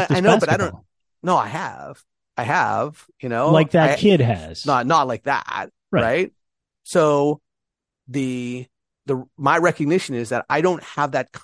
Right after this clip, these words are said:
Speaker 2: kind of muscle memory. I don't have that kind of, you know, ability to focus on specific, like,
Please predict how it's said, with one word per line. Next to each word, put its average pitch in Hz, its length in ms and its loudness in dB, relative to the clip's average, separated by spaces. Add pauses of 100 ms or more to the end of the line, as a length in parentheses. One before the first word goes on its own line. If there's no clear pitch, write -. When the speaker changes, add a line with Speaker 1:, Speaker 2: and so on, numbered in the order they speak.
(200)
Speaker 2:
kind 139 260 -6
of 117 300 -2 (360)
muscle 127 400 -2
memory. 110 440 -8
I 117 80 -4
don't 131 140 -4
have 131 280 -6
that 127 180 -6
kind 113 380 -8
of, 113 280 -2 (360)
you 120 100 -6
know, 110 240 -2 (260)
ability 160 420 2
to 127 80 -4
focus 151 400 -8
on 120 160 -6
specific, 139 540 -6
like, 143 200 -2